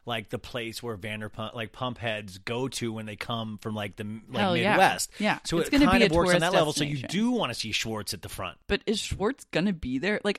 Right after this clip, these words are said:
Speaker 2: I've never seen Schwartz in public.
Speaker 1: Well, like, I don't know how he makes his money. Like, I know he, he was, he had, like, one modeling job last year 'cause he had
Speaker 2: Mm-hmm.
Speaker 1: that little, t-, like, had a little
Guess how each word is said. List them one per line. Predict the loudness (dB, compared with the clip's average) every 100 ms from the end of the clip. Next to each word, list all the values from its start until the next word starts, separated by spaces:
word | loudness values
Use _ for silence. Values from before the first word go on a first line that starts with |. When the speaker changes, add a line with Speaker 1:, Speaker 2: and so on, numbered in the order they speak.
| 2
Speaker 2:
I've | 2 2
never | 0 2 2 2 -4
seen | -2 -2 -2
Schwartz | -4 -4 -2 -2 -4 -10 -20 _ _ _ _
in | -4 -2 0
public. | -2 -4 -8 -10 -10 -14 -20 -20 -8
Speaker 1:
Well, | -4
like, | -4 0
I | 2
don't | 2 2
know | 0 0
how | 0 2 4 2 -2 _ _ _
he | -12 -8 -4
makes | -2 0 0 0 -4
his | -4 -4
money. | -4 -2
Like, | 0
I | 0
know | 0 -2
he, | -4 -8
he | -10 -8
was, | -8 -12 _ -20 -20 _ -20
he | -8
had, | -6 -4
like, | -4 -2
one | -4
modeling | 0 0 -2 -4
job | -4 -4
last | -6 -8 -6
year | -4 -4 -6
'cause | -8
he | -4
had | -2 0
Speaker 2:
Mm-hmm. | -2 -4
Speaker 1:
that | -6
little, | -10 -12
t-, | -14 -12
like, | -10 -12 -12
had | -12
a | -10
little | -12